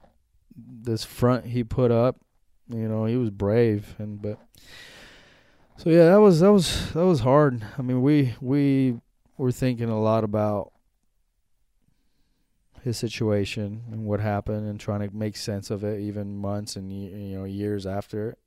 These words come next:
you know. So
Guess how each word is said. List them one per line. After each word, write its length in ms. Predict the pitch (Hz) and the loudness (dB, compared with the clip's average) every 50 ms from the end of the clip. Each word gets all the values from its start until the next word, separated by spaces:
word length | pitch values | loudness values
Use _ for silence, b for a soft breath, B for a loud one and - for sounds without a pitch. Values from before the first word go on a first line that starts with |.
| _ _ _ _ _ _ - 127 - | _ _ _ _ _ _ -20 -20 -20
you 140 | 107 104 | -18 -16
know. 320 | 98 98 98 98 101 110 110 _ _ _ _ _ _ _ _ _ _ _ _ _ _ _ _ _ _ _ _ _ _ _ _ _ _ _ | -14 -14 -14 -16 -16 -18 -20 _ _ _ _ _ _ _ _ _ _ _ _ _ _ _ _ _ _ _ _ _ _ _ _ _ _ _
So 440 | _ _ - - 131 - 107 113 123 | _ _ -20 -18 -16 -14 -14 -14 -14